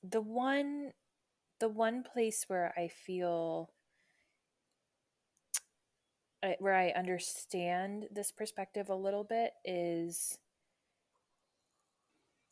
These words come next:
um, I've mentioned before on the podcast that my grandmother, um, my, my father's mother, who I never met, was, um, diagnosed, um, with what at the time they called paranoid schizophrenia. And,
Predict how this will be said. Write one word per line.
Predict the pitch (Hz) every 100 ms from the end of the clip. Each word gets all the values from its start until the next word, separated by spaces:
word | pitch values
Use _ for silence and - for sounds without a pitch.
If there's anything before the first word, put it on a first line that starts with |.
| - _ _ _ _ -
um, | 185 170 156 147
I've | 175
mentioned | 185 214 208
before | 175 170 160
on | 156
the | 151
podcast | - 147 - 147 -
that | -
my | 160
grandmother, | 156 165 156 151 143 147 147 - -
um, | 156 147 147 160 165 -
my, | 160 151 _ -
my | 156
father's | 151 160 151 143 151
mother, | 143 156 143
who |
I | 143
never | 143 139
met, | 147 143 139 -
was, | 151 143 147 - _ _ _ _ _ _
um, | 165 151 160 165 170 _ _ - - 175
diagnosed, | 170 156 156 151 147 - - - _ -
um, | 156 156 147
with | 151 147 - -
what | 147
at | 147
the | -
time | 147 - 147
they | 143
called | - 143
paranoid | - 139 131
schizophrenia. | - - - - 185 160 147 143
And, | - 147 139 139 143